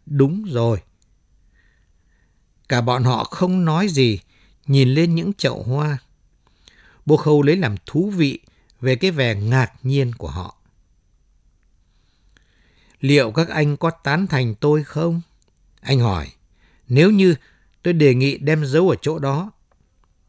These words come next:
Và không ai đáp. Cái im lặng của họ có nghĩa là không. Sau cùng,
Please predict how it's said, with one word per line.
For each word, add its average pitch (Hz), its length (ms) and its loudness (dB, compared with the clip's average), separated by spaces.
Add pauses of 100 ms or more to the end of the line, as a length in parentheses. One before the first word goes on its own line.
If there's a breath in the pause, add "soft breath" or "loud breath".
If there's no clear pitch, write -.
(1080)
Và 110 360 -2 (140)
không 131 360 -2
ai 120 240 -6
đáp. 131 200 -8 (1080)
Cái 180 120 0
im 190 260 0
lặng 120 240 -2
của 107 120 -4
họ 113 380 -4 (120)
có 165 120 0
nghĩa 170 260 0
là 113 400 -4 (160)
không. 147 360 -4 (1800)
Sau 156 200 -2
cùng, 123 300 -2